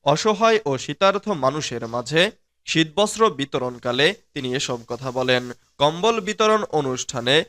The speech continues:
সভাপতিত্ব করেন নিউ মার্কেট থানা বিএনপির সাবেক সাধারণ সম্পাদক হাজী মোহাম্মদ জাহাঙ্গীর হোসেন পাটোয়ারি। রবিউল আলম আরও বলেন, শীতের তীব্রতা বাড়ছে। এ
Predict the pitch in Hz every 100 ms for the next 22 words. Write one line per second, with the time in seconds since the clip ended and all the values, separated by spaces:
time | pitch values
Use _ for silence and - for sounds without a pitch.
0 | _ - 151 143 120 120 120 - 120 123
1 | 127 156 214 - - 147 175 208 214 226
2 | 226 - 170 185 143 156 180 196 190 202
3 | 185 - 147 185 - - 135 131 113 113
4 | - 120 117 120 117 165 - _ _ -
5 | 147 180 202 196 208 208 214 127 143 165
6 | 151 120 117 123 131 120 117 127 131 127
7 | 123 127 123 _ _ - 143 147 214 233
8 | - 208 208 - 127 120 120 135 170 208
9 | _ - 151 214 170 - 147 160 196 180
10 | 123 117 120 123 139 120 113 - -